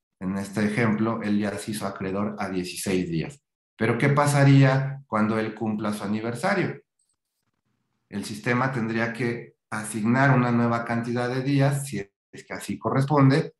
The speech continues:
y adicionalmente llevar el control de los días que ya, que ya, pues, que ya está devengando. Entonces, si me, si nos movemos a esta fecha, a la semana del trece de junio,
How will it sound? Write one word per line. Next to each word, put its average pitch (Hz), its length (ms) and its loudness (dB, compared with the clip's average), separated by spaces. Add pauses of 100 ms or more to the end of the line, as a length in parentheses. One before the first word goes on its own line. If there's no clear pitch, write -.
(200)
y 135 200 4
adicionalmente 113 1160 -2 (160)
llevar 117 300 4
el 123 180 4
control 123 440 2
de 117 120 4
los 110 320 -2
días 170 380 -2
que 107 160 -6
ya, - 240 -6 (100)
que 107 200 -4
ya, 117 480 -2 (600)
pues, 107 140 -8
que 117 100 -2
ya 113 140 2
está 123 180 0
devengando. 101 760 0 (360)
Entonces, 120 500 -2 (340)
si 110 160 2
me, 117 320 4
si 113 180 0
nos 113 200 2
movemos 127 840 2 (240)
a 98 360 -6
esta 104 280 -2
fecha, 139 640 0 (100)
a 92 100 -8
la 90 100 -2
semana 110 500 2
del 104 320 4
trece 123 400 2
de 120 120 2
junio, 139 640 2